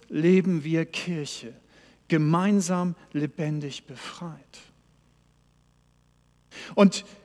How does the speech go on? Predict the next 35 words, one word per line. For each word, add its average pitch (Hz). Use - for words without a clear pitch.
es 202
fängt 285
damit 247
an, 302
dass 240
du 302
für 247
dich 233
selber 247
wahrnimmst, 247
ja, 262
ich 254
bin 247
einzigartig 214
und 196
meine 240
Beziehung 240
mit 185
Gott 226
ist -
einzigartig. 185
Ja, 247
ich 226
darf 269
schauen, 262
so, 180
ich 196
darf 220
auch 220
irgendwelche 226
geistlichen 240
Helden 302
haben 196
und 202
gucken, 240